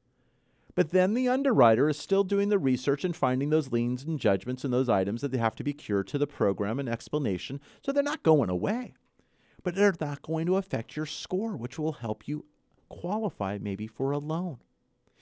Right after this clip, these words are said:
and do it at a lesser cost. So call me right now. If you have recently been turned down or you've had that difficulty, I want to evaluate a plan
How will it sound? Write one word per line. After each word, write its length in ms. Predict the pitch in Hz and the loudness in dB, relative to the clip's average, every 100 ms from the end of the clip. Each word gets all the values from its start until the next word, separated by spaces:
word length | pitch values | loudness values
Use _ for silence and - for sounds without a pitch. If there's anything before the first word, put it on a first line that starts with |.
| - - | -20 -10
and 200 | 165 170 | -4 -2
do 160 | 120 123 | 0 0
it 120 | 123 127 | 0 -4
at 100 | 131 | -4
a 60 | |
lesser 400 | 135 92 - 113 | -2 -6 -6 -12
cost. 720 | - - 147 107 85 - - _ _ _ _ _ _ _ _ _ _ | -12 -8 -6 -6 -10 -18 -20 _ _ _ _ _ _ _ _ _ _
So 140 | - 123 | -6 -6
call 380 | - 156 165 | -6 -4 -2
me 140 | 185 190 | -2 -2
right 260 | 165 160 | -2 -2
now. 320 | 120 110 78 - _ _ _ - | -2 -4 -4 -12 _ _ _ -10
If 160 | 107 | -8
you 200 | 123 175 | -4 0
have 220 | 196 113 117 | -2 0 -2
recently 360 | 170 - 196 | 0 -2 -2
been 160 | 175 175 | -2 -4
turned 340 | - 170 170 | -4 -4 0
down 300 | 143 107 95 | 0 0 0
or 80 | 113 | 0
you've 180 | 110 107 | 0 -2
had 220 | 139 160 | -2 0
that 200 | 175 165 | 0 0
difficulty, 680 | 143 - - 95 - 95 - _ _ _ - | -2 -2 -4 -4 -2 -6 -8 _ _ _ -2
I 160 | 131 | 0
want 160 | 156 175 | 0 0
to 100 | 175 | 0
evaluate 560 | 143 135 143 135 139 - | 2 2 2 2 2 0
a 80 | 131 | -6
plan 580 | - - 180 131 98 | -8 -6 0 0 0